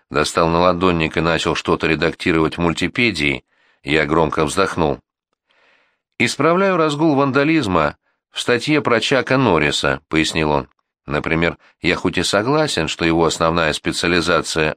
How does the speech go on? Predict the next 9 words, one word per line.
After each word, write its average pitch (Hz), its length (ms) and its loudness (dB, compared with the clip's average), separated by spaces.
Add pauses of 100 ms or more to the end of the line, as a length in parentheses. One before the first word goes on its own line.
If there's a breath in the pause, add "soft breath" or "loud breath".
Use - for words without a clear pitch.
удар 82 360 0
по 90 140 0
башке, 107 500 -2 (380)
но 87 160 -2
не 98 160 0
думаю, 147 440 -2 (380 loud breath)
что - 200 -2
заявление, 92 500 2
будто 90 460 -2